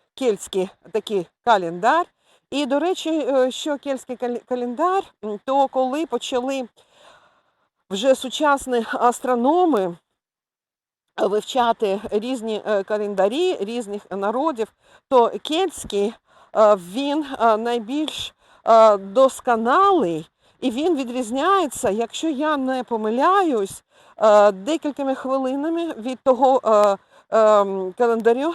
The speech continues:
е, який ми зараз з вами, яким ми зараз з вами користуємося.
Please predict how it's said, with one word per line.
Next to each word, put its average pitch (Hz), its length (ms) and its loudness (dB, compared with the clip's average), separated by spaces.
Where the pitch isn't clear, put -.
е, 233 220 0
який 233 480 -8
ми 240 280 -2
зараз 214 580 -2
з - 120 -20
вами, 202 320 -4
яким 233 260 -6
ми 202 100 -2
зараз 233 300 -2
з - 120 -18
вами 202 260 -4
користуємося. 185 1080 -4